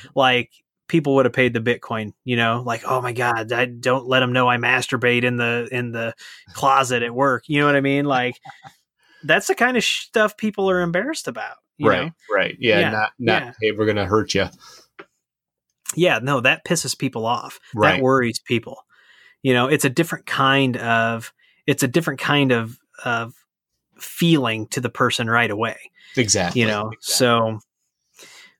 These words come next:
Speaker 1: but yeah, so, you know, you got those emails, you know, we're gonna say there's, like, a ninety-nine point nine percent chance that it, that it was fake. On the offhand that it wasn't, um, we are not responsible for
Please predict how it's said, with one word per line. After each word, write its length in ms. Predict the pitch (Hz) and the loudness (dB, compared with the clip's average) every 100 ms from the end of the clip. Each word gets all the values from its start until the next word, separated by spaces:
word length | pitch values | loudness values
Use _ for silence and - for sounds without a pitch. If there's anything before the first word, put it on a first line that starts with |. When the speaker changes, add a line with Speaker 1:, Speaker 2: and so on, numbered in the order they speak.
| _ | _
Speaker 1:
but 280 | 117 123 127 | 0 0 4
yeah, 240 | 190 202 | 2 4
so, 440 | 190 - 202 190 185 | 2 4 4 6 4
you 140 | 202 | 2
know, 180 | 190 185 | 4 4
you 180 | 180 202 | 2 0
got 200 | 220 220 | -2 2
those 220 | 214 180 | 2 4
emails, 680 | 196 190 190 185 185 - - | 2 4 4 2 0 -4 -2
you 120 | 175 | 0
know, 200 | 175 175 | 2 2
we're 180 | 170 175 | 0 0
gonna 160 | 180 165 | 2 0
say 320 | - 165 160 | 2 2 2
there's, 280 | 160 151 151 | 2 0 -2
like, 200 | 143 143 | -2 -2
a 60 | |
ninety-nine 540 | 139 147 147 143 143 135 | 0 0 2 0 0 0
point 260 | 143 127 | -2 -2
nine 240 | 131 139 139 | 0 0 -2
percent 440 | 135 - 139 127 | -6 -4 -4 -4
chance 480 | - 135 127 127 - | -4 -4 -4 -4 -4
that 160 | 123 120 | -2 -2
it, 240 | 123 - _ - - - _ | -2 -4 _ -20 -20 -20 _
that 100 | 135 | 0
it 60 | 127 | 0
was 180 | 123 - | -2 -2
fake. 400 | - 160 156 - | 4 4 4 2
On 240 | 139 135 131 | 2 2 2
the 240 | 123 127 - | -2 -4 -4
offhand 560 | 160 156 - 147 143 135 | 0 0 0 0 2 0
that 60 | |
it 120 | 120 113 | -2 0
wasn't, 520 | 131 135 139 127 - _ _ | 2 2 0 -2 -14 _ _
um, 500 | 127 123 120 120 120 - | -2 0 0 -2 -8 -8
we 180 | 131 131 | -2 0
are 140 | 120 | 0
not 280 | 117 120 123 - | 2 2 2 -2
responsible 760 | 120 - 123 120 131 123 120 | -6 -4 -2 -2 -4 -2 -2
for 520 | 117 - 127 123 160 | -2 -4 -2 0 0